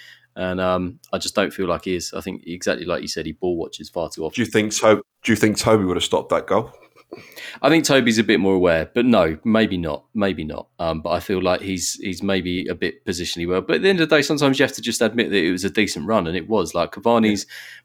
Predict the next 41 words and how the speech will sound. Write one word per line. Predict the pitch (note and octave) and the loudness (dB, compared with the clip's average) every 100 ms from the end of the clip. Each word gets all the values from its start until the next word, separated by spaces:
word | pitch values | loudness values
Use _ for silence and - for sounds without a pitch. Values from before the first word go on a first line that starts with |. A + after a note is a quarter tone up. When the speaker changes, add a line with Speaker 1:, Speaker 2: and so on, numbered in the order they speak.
| _ _ _ | _ _ _
Speaker 1:
one | A2+ A#2 A2+ G#2 G2+ | 2 4 6 4 0
sort | - - | -4 -6
of | F#2+ F#2+ | -6 -4
really | G#2 A2+ G2 | 2 4 4
elite | G2 G2 G2+ F2 - | 0 2 0 -2 -4
skill | - G2 | -2 0
he's | F2+ E2 | -2 -6
got | - F#2+ D2+ E2 | -4 -2 -2 -4
is | D#2+ | -10
his | D#2 | -8
movement, | E2+ E2+ D2+ C#2+ C#2+ | -6 -6 -8 -18 -14
and | F#2 | -8
he | F2+ | -6
is | F2 | -6
really | F2+ F#2 D#2+ | -6 -6 -6
good. | D#2 E2 | -4 -4
Like, | E2+ E2 | 0 0
he, | G2 | 0
at | F#2+ G#2 G2+ | -2 -2 2
least | A2+ A2+ | 2 2
three | - G#2 F#2+ | -2 -2 0
times | F2+ F2+ E2+ | -2 -2 -4
today, | - E2 D2+ | -6 -4 -4
his | E2 E2+ | -6 -6
movement | E2+ D#2 D#2 D#2 _ _ _ | -8 -8 -12 -14 _ _ _
nearly | F2+ E2+ | -6 -4
resulted | D#2+ E2 E2 D2 | -4 -4 -4 -4
in | D#2 | -6
goals. | D#2+ D2+ D2+ - _ - - _ | -4 -4 -8 -18 _ -20 -20 _
Speaker 2:
Mm. | F2+ | -6
Speaker 1:
Um, | E2+ E2+ D#2+ D#2 _ _ _ _ | -2 0 -2 -6 _ _ _ _
but | - | -4
again, | D2+ D#2+ D#2+ D2+ D#2+ | -4 0 -2 -2 -10
that | F2 | -8
might | E2+ | -4
have | D2+ | -4
been | E2+ | -4
a | D#2+ | -6
little | E2+ F2 | -6 -4
<laughs> | |
bit | - | -4